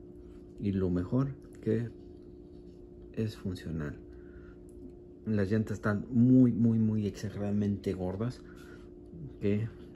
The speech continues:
vean cómo, cómo salen de aquí. Lleva un tipo, un cover aquí que se lo tuve que eliminar para que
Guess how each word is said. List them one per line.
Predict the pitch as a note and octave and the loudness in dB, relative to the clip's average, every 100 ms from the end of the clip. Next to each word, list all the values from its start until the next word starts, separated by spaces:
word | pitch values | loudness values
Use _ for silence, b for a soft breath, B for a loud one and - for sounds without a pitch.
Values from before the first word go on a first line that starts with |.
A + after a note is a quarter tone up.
| - | -10
vean | E2+ F#2 F#2 | -4 -4 -4
cómo, | F#2 F#2+ G2 - | -4 -4 -4 -6
cómo | G#2 F#2+ | -4 -2
salen | F#2+ G2 G2 F#2 | -2 -4 -2 -4
de | |
aquí. | F2+ - F#2 - - B B B B B B B - - A2+ F#2+ | -6 -8 -8 -10 -16 B B B B B B B -16 -10 -4 0
Lleva | G2 F#2+ G2+ | 2 4 4
un | G#2 G2+ | 4 2
tipo, | G#2+ G2+ G#2 G2 G2 G2+ B B B - - | 0 -2 0 0 -2 -8 B B B -18 -6
un | G#2+ G2+ | 0 0
cover | G#2 G#2 G2+ | 2 2 2
aquí | G2+ - A2+ C3+ - | -2 -2 -2 -2 -6
que | - A2 - - - | -6 -6 -8 -14 -8
se | F#2 | -6
lo | - | 0
tuve | G2+ F#2+ | 0 0
que | F#2+ | -2
eliminar | F#2 F#2 G#2 B2 | -2 0 -2 -4
para | G2+ F2+ F2+ | -6 -6 -6
que | - F#2 | -8 -10